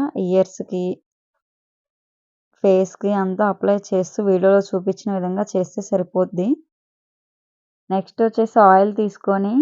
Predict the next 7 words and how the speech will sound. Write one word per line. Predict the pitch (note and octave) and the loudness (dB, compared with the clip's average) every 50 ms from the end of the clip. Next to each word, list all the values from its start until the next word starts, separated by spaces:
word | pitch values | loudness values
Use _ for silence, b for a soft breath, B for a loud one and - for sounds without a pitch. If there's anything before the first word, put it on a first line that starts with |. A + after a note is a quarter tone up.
| E4+ - _ _ _ | 0 -2 _ _ _
బేబీ | G3 F#3 F#3 F#3 G3 G#3+ A3+ | 0 0 0 2 2 0 -2
స్టమక్ | A3 _ - F#3+ F#3 F#3+ F#3 _ | -2 _ -4 -2 -2 -2 -6 _
పై | - G3+ G#3+ G#3 | 2 2 4 4
అప్లై | F#3+ F#3 - F#3 F#3+ F#3+ | 2 0 0 0 0 0
చేయాలండి. | F#3 F#3 - G3 F#3 F#3 F#3 F3+ F3+ F#3 A3 C#4 E4+ - _ _ _ _ _ _ _ _ _ _ _ _ _ _ _ _ _ | 0 0 -2 -2 0 0 -2 -4 -4 -2 -2 -4 -4 -6 _ _ _ _ _ _ _ _ _ _ _ _ _ _ _ _ _
అప్లై | - F#3+ F#3 F3+ - G3+ G#3 | -6 -6 -6 -4 -2 -2 -2
చేసి | G#3+ G#3+ A3+ G#3 G3+ F#3+ - A#3+ | 0 0 -2 -2 -2 -4 -4 -4